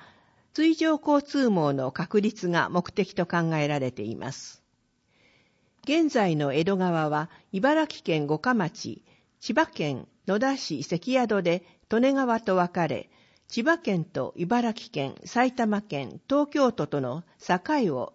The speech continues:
流れています。寛永年間、千六百二十四年から千六百四十四年、権現堂川が流れる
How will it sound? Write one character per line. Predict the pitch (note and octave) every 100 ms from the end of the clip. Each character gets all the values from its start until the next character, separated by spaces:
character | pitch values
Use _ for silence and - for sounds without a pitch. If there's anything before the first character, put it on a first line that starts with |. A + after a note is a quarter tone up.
| -
流 | D#3 D#3+
れ | C#3+
て | -
い | G#2+ G#2+
ま | -
す。 | - - _ _ _ _ _ _ _ _ _ _
寛 | - D4 E4
永 | E4 D#4
年 | C#4 A#3+ F3
間、 | - A#2+ - _ _
千 | - B3+ G#3+
六 | D3+ -
百 | C3+ D#3+
二 | G3+ G#3
十 | D#3
四 | C3+ C#3
年 | D3 D3
か | - C#3+
ら | C3 -
千 | - G#3+
六 | D3+ C3+ -
百 | B2+ C#3+
四 | F#3 G3+
十 | D3+ C3
四 | C3 B2
年、 | C3 F2+ - _ _ _ _ _ _ _
権 | G3+ B3+ D#4+
現 | E4 D#4
堂 | C#4 C#4+
川 | G3 D3 B2+
が | C3 G2+ -
流 | D#3+ F3 F3
れ | E3
る | C3 D3